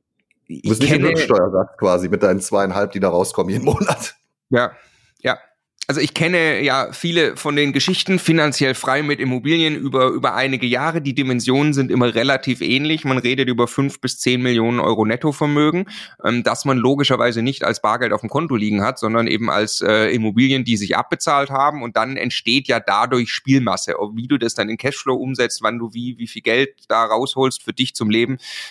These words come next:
Speaker 2: Ähm, aber dann hast du die Spielmasse, dass du wirklich flexibel bist.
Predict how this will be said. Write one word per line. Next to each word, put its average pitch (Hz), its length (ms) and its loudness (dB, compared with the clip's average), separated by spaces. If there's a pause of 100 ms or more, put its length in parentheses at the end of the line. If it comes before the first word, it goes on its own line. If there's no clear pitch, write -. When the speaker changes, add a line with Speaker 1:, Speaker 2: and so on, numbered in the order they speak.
(160)
Speaker 2:
Ähm, 117 440 0
aber 110 200 0
dann 113 260 -2
hast 123 220 -6
du - 20 -14
die 113 140 0
Spielmasse, 123 520 2
dass 110 160 -2
du 101 120 -12
wirklich 107 240 -6
flexibel 98 480 -6
bist. - 260 -6